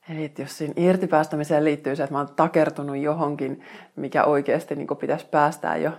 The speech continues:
<laughs> jonnekin, että se ei kuulu nyt tähän hetkeen ja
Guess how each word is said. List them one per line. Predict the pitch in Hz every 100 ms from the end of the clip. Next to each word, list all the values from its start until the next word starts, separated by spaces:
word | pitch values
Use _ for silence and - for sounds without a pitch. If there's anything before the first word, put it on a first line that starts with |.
| 175 170
<laughs> | 160 175
jonnekin, | 196 170 156 - 139
että | 147
se | -
ei | 151
kuulu | 175 156 147
nyt | 139 143
tähän | 160 165 160 151
hetkeen | 165 139 - 135 135
ja | 143